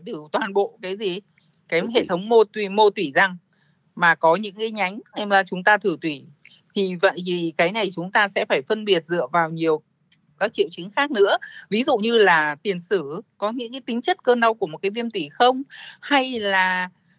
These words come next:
Speaker 1: chúng ta cũng phải gì, gõ cái răng xem là nó có khác nhau hay không. Rồi chúng ta cũng phải, à, thử bằng nhiều các nghiệm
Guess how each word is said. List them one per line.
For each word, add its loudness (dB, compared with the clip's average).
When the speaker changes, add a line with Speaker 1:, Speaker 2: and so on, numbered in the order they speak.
Speaker 1:
chúng -14
ta 2
cũng -8
phải -4
gì, -4
gõ -2
cái -10
răng 0
xem -2
là 0
nó -8
có -2
khác -6
nhau -2
hay -8
không. -2
Rồi -2
chúng -12
ta 2
cũng -4
phải, 0
à, -2
thử 6
bằng 2
nhiều 6
các -8
nghiệm -8